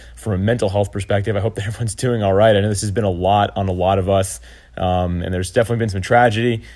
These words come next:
uh, and there's been a lot of Netflix and a lot of Hulu, and, uh,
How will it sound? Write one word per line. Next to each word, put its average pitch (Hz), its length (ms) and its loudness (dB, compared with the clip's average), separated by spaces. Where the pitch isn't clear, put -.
uh, 90 300 -2
and 98 140 -4
there's 92 200 -2
been 98 380 -2
a 92 80 -2
lot 98 240 0
of 92 60 -2
Netflix 120 600 -2
and 92 80 -4
a 92 40 -4
lot 98 200 -2
of 90 60 -4
Hulu, 127 480 0
and, 113 400 -2
uh, 104 280 4